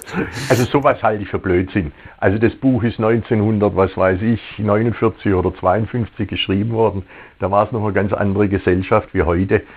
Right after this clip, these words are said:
Außerdem war es Kopfkino. Also dieses exakte Nachspielen, hm, da bin ich sowieso immer noch ein bisschen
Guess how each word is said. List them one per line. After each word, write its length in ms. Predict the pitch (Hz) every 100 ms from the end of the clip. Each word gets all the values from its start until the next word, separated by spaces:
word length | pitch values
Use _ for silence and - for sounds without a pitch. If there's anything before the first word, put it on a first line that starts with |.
| - -
Außerdem 380 | 101 95 - 98
war 160 | 101 95
es 60 |
Kopfkino. 720 | - 110 - 85 78 92 107 - - - - _ -
Also 240 | 90 107 - -
dieses 320 | 117 - 113 - - _
exakte 560 | 120 107 - 113 - 110
Nachspielen, 960 | 104 101 104 - 113 117 107 95 92 -
hm, 260 | 104 107 87 _ _ _ _ _ -
da 80 | 95
bin 280 | 110 98
ich 160 | 98 90 - - - - -
sowieso 500 | 95 92 92 95 90
immer 200 | 78 92
noch 180 | 95 87
ein 100 | 87
bisschen 600 | 92 90 - 82 78 69